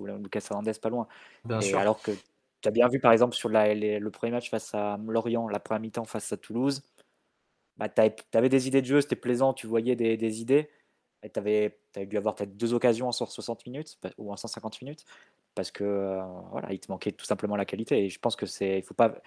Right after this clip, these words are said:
Speaker 1: c'est un peu le tort qu'on, qu'on a parfois, euh, même sur le, sur Twitter, je trouve qu'il y a des raccourcis un peu,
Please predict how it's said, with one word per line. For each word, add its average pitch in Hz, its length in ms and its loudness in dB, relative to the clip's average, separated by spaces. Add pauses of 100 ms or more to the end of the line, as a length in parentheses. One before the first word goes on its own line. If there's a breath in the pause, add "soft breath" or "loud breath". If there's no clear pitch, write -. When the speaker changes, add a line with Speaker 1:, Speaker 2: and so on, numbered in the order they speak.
(140 loud breath)
Speaker 1:
c'est - 100 4
un 113 60 8
peu 127 120 2
le 113 60 2
tort 131 300 6
qu'on, 110 400 -4
qu'on 110 200 -4
a 107 80 2
parfois, 113 540 4
euh, 101 60 -2
même 107 160 -6
sur - 200 -4
le, 101 180 -2
sur 101 160 -8
Twitter, - 280 -6
je - 60 -10
trouve 101 100 -18
qu'il 104 60 -4
y - 0 -
a - 20 -8
des 101 80 -4
raccourcis 98 400 -6
un 101 60 -6
peu, 117 180 -2